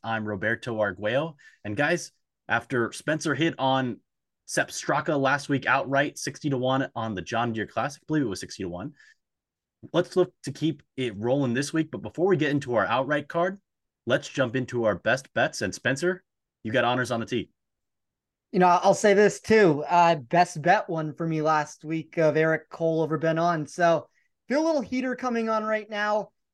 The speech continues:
Speaker 2: I don't have a head-to-head wager to go back to this week. I think that kinda shows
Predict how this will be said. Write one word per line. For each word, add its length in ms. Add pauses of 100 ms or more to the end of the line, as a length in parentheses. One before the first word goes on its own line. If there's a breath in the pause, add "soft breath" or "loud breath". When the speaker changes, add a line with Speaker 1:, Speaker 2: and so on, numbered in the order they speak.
(160)
Speaker 2:
I 60
don't 280
have 320
a 80
head-to-head 560
wager 440
to 160
go 140
back 420
to 120
this 240
week. 160
I 80
think 240
that 160
kinda 300
shows 600